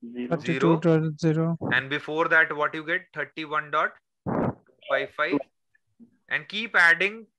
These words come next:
Speaker 1: because you need eight, na? You are, aapko, uh, your requirement was subnets. How many you needed? Eight.
Speaker 2: Eight networks.
Speaker 1: Right. For eight networks, you can make eight blocks and keep checking this. Okay, like sixty-four dot zero, ninety-six dot zero.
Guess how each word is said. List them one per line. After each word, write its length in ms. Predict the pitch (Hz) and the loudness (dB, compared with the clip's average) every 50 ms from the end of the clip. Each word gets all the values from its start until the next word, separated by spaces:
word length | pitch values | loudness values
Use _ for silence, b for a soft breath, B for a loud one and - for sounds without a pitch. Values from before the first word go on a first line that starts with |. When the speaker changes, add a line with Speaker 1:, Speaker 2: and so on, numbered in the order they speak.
| _ _ _ 131 | _ _ _ -10
Speaker 1:
because 260 | 139 139 151 180 180 | -10 -4 -2 -2 -2
you 100 | 170 180 | -2 -4
need 220 | 180 185 190 196 196 | -4 -2 -2 0 0
eight, 380 | 196 170 170 175 180 175 175 151 | 0 2 2 0 0 0 -2 -2
na? 140 | 143 180 233 185 - _ _ _ _ | -2 -2 -2 -6 -14 _ _ _ _
You 160 | 127 139 151 | -12 -8 -2
are, 260 | 151 143 139 131 139 | 0 0 2 2 0
aapko, 360 | 135 - _ _ 170 175 170 - - - | -2 -4 _ _ -6 -6 -6 -6 -6 -8
uh, 240 | 139 139 135 131 131 | -6 -4 -2 -2 -4
your 240 | 131 131 139 151 165 | -4 -2 -2 -2 0
requirement 500 | 165 156 - 160 156 151 156 170 170 165 | -2 -2 0 0 0 0 0 -2 -4 -4
was 280 | 170 175 175 165 165 180 - _ _ _ | -2 -2 -2 -2 -4 -10 -14 _ _ _
subnets. 500 | - - 156 147 147 156 160 175 175 - | -8 -4 -2 -2 -2 0 0 -2 -2 -2
How 200 | - 160 156 160 | -2 -4 -4 -4
many 180 | 160 170 170 180 | -4 -8 -8 -8
you 160 | 180 180 180 | -6 -6 -6
needed? 500 | 170 175 180 185 185 170 196 233 294 285 - _ _ _ _ - | -4 -4 -4 -4 -2 -2 -2 -2 -2 -8 -14 _ _ _ _ -4
Eight. 280 | 139 143 127 - - - - _ _ _ _ _ _ _ _ _ - | -2 -2 -2 -2 -6 -14 -20 _ _ _ _ _ _ _ _ _ -6
Speaker 2:
Eight 160 | 139 - - | -6 -4 -4
networks. 460 | 127 117 110 110 107 107 107 - - _ _ _ _ _ _ _ _ _ _ _ - | -4 -4 -4 -6 -8 -10 -12 -14 -20 _ _ _ _ _ _ _ _ _ _ _ -4
Speaker 1:
Right. 240 | 123 156 160 160 151 | -2 0 0 0 -2
For 180 | - 156 156 160 | -2 -4 -2 0
eight 240 | 165 165 175 175 180 | 0 0 0 -2 -2
networks, 380 | 185 185 170 180 190 185 - | -4 -4 -4 -4 -6 -6 -8
you 80 | 180 175 | -12 -8
can 220 | 180 185 185 185 | -8 -8 -8 -6
make 220 | 175 180 185 190 180 _ _ | -4 -4 -4 -4 -4 _ _
eight 240 | - 156 165 170 165 170 | -2 0 0 0 -2 -2
blocks 360 | 160 156 156 170 214 - - _ | -4 -2 0 0 -2 -4 -8 _
and 160 | 156 156 156 - | -10 -10 -10 -10
keep 240 | - 170 175 - | -12 -12 -12 -8
checking 360 | - 160 147 - - 131 123 110 | -4 -6 -6 -4 -6 -14 -12 -10
this. 340 | 98 98 - - - _ _ _ _ _ _ _ _ _ _ _ _ _ _ _ - | -12 -12 -12 -18 -20 _ _ _ _ _ _ _ _ _ _ _ _ _ _ _ -14
Okay, 180 | 120 117 147 | -6 -4 0
like 140 | 143 147 139 - | 0 0 0 0
sixty-four 520 | - 135 - - - 151 - 147 147 143 | -6 -8 -6 -6 -6 -4 -2 0 0 2
dot 220 | 143 139 139 135 | 4 4 4 4
zero, 240 | 123 135 135 127 131 | 2 -2 -2 -2 -2
ninety-six 580 | 131 131 131 131 127 - 147 135 - 139 123 123 | 0 0 0 0 -2 -4 -6 -4 -4 -6 -6 0
dot 200 | 135 131 131 123 | 2 2 2 2
zero. 440 | 120 127 127 123 123 127 127 123 | -2 -6 -6 -6 -6 -6 -8 -10